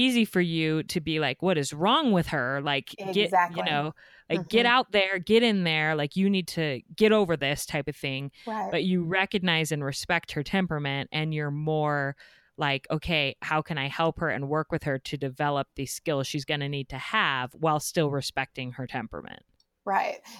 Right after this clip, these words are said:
Speaker 2: Yes, exactly. It, it, I wanna make it clear that temperament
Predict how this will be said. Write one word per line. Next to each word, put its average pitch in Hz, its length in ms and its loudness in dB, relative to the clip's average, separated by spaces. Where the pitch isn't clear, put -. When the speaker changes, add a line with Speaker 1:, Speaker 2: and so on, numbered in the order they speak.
Speaker 2:
Yes, - 460 2
exactly. 220 640 4
It, 233 180 -2
it, 269 140 0
I 226 80 10
wanna 269 180 4
make 254 180 4
it - 120 -6
clear 208 380 4
that - 180 -2
temperament 233 540 -2